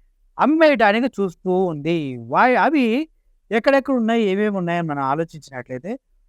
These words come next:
హైదరాబాద్లో ఇరవై రెండు ఎకరాలు ఉంది, దాని వాల్యూ వచ్చి రెండు వందల ఇరవై కోట్ల రూపాయలు ఉంది. అదేవిధంగా చెన్నైలో పదమూడు పాయింట్ రెండు ఎకరాలు ఉంది, దాని వాల్యూ కూడా దగ్గర దగ్గర రెండు వందల కోట్లు ఉంది.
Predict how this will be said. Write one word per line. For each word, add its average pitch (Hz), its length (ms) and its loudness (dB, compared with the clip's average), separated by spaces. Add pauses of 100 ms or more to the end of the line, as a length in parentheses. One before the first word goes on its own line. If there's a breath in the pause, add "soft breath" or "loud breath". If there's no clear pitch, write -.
(100)
హైదరాబాద్లో 262 580 2
ఇరవై 220 260 0
రెండు 226 200 2
ఎకరాలు 214 320 2
ఉంది, 196 260 0
దాని 175 320 2
వాల్యూ 180 260 2
వచ్చి 185 220 -4
రెండు 160 240 -2
వందల 165 240 -2
ఇరవై 151 240 -2
కోట్ల 175 320 -4
రూపాయలు 135 360 -6
ఉంది. 120 240 -18 (1120)
అదేవిధంగా 262 500 2
చెన్నైలో 247 680 0
పదమూడు 233 500 0
పాయింట్ 220 360 -2 (160)
రెండు 214 240 -2
ఎకరాలు 190 460 2
ఉంది, 180 320 -2 (340)
దాని 196 260 2
వాల్యూ 214 280 2
కూడా 220 160 0
దగ్గర 180 440 -2
దగ్గర 185 420 -2
రెండు 160 200 -4
వందల 160 260 0
కోట్లు 165 360 -6
ఉంది. 123 260 -10